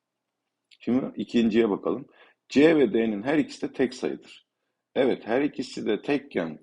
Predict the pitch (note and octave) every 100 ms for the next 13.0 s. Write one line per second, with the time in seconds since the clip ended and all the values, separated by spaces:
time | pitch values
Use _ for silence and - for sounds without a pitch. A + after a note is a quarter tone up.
0 | _ F2 - D#2 - - D#2+ - - -
1 | D#3+ - _ A2 G#2 A2+ - A#2+ - G2
2 | G#2+ D3+ - G2 - - D2 C2+ - -
3 | _ _ _ _ - F#2+ F#2+ F2 F#2 -
4 | E2 D#2 F2+ F#2+ F2+ F#2+ F2+ G2+ - G#2
5 | G2 - F#2+ F#2 F2+ - E2+ D2+ - -
6 | - - A1 - G1+ - - _ _ _
7 | _ _ _ _ C3+ B2+ D2+ B1+ G1+ A#2
8 | B2+ _ _ _ _ _ _ - - _
9 | _ - - C3 C3+ F3+ D3+ G2+ D#2+ D2+
10 | D#2 F#2 - _ - - _ _ A#2+ D#3
11 | D#3+ D#3 C3+ - F#2+ B2 D3 - G#2+ -
12 | D3 - E3+ - D#2+ C#2+ C#2 A#1+ - -